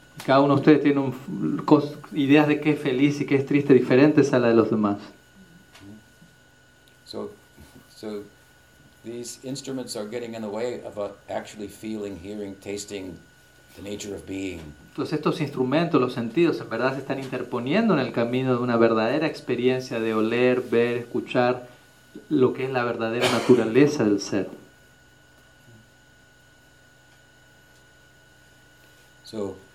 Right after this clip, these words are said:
Speaker 2: again, spiritual practice is for rising above those false perceptions.
Speaker 1: Entonces, nuevamente, como dije antes, la práctica espiritual es para uno elevarse por encima de estas falsas percepciones.
Speaker 2: With material eyes and ears, we cannot see Krishna.
Speaker 1: Con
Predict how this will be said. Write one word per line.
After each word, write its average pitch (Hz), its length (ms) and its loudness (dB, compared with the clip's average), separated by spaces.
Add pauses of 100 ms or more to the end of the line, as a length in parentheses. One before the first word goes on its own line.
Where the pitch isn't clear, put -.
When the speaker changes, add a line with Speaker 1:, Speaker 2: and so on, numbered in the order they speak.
(340)
Speaker 2:
again, 110 420 -10
spiritual 98 340 -14
practice 95 400 -8
is - 80 -10
for 87 160 -14
rising 87 460 -6
above 92 280 -6
those 78 240 -10
false 80 280 -10
perceptions. - 560 -14
Speaker 1:
Entonces, - 320 -12
nuevamente, 127 420 -4
como 117 160 -6
dije 120 220 -2
antes, 127 240 0
la 104 120 -4
práctica 117 420 -2
espiritual 123 460 4
es 127 60 2
para 127 160 2
uno 123 120 4
elevarse 117 540 6
por 127 160 6
encima 123 340 6
de 123 60 4
estas 110 240 2
falsas 117 360 4
percepciones. 107 760 4 (400)
Speaker 2:
With - 0 - (100)
material 113 320 -4
eyes 110 300 -4
and 107 80 -10
ears, 113 220 -6
we 104 80 -14
cannot 104 240 -10
see 92 160 -10
Krishna. - 360 -14 (300)
Speaker 1:
Con 127 240 -8